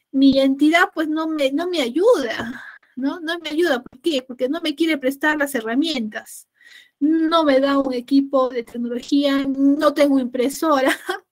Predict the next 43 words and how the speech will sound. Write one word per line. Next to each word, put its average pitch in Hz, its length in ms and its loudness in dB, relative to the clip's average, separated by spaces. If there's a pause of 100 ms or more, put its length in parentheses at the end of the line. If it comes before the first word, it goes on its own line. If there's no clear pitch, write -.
un 302 100 -12
problema, 285 460 -2
¿no? 269 160 -8
Que 285 100 -4
a - 20 0
veces 269 200 -8
todos 285 180 -2
se 277 100 -6
pelean 262 320 -6
por 269 100 -4
la 247 80 -4
impresora. 240 560 -6 (680)
No 302 220 -4
puedo, 359 460 4
este, 247 520 -2 (120)
eh, 240 280 -2
enviar 285 260 0
un 277 60 -2
correo 311 360 -4
porque 277 240 0
no 285 160 0
hay 311 160 0
internet. 269 680 0 (180)
Ahora 247 380 -4
es 247 100 -8
uno 247 160 -2
de 240 60 0
los 247 100 -2
principales 233 540 -8
problemas, 311 480 -2
la 240 100 -4
conectividad, 247 720 0 (640)
¿sí - 180 0
o 269 80 2
no? 240 260 -6 (600)
Si 311 120 -6
no 359 140 0
tienes 392 260 0
conectividad 302 500 2
a 311 60 4
internet, 285 440 0
no 339 120 -4
puedes 339 240 0